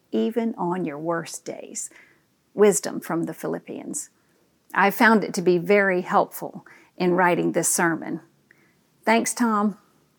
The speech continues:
Indeed, Tom reminds us that Paul is clearly on a journey and he has reached this goal.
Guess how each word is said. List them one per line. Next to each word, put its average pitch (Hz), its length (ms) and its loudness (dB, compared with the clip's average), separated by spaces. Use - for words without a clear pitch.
Indeed, 202 500 6
Tom 220 300 8
reminds 196 420 2
us 180 80 -4
that - 220 0
Paul 220 340 2
is 180 140 0
clearly 220 420 2
on 175 160 2
a 170 60 0
journey 190 500 2
and 180 160 -2
he 233 160 2
has 185 180 4
reached 202 440 -2
this 180 160 -4
goal. 180 520 0